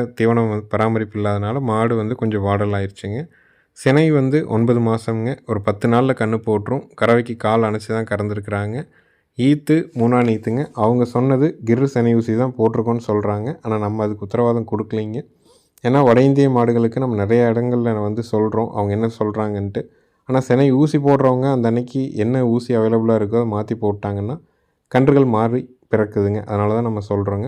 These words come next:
மாட்டுக்காரர் சொன்னது கிர் ஊசி தான் போட்டிருக்கிறாங்கன்னு சொல்லியிருக்காங்க. ஒன்பது மாச சினை, கால் அணைச்சு கறக்கணும். பாலோட அளவீடு ஆறு அஞ்சு பதினொன்று வரைக்கும் கறந்துருக்குறாங்க.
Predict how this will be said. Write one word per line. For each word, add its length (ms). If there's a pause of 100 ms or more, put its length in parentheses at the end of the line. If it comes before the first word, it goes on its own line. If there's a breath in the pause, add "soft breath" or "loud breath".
(140)
மாட்டுக்காரர் 560
சொன்னது 340 (120)
கிர் 220
ஊசி 240
தான் 180
போட்டிருக்கிறாங்கன்னு 640
சொல்லியிருக்காங்க. 540 (600)
ஒன்பது 320
மாச 280
சினை, 280 (420)
கால் 280
அணைச்சு 260
கறக்கணும். 460 (640)
பாலோட 420
அளவீடு 420 (160)
ஆறு 180
அஞ்சு 220
பதினொன்று 420
வரைக்கும் 320
கறந்துருக்குறாங்க. 640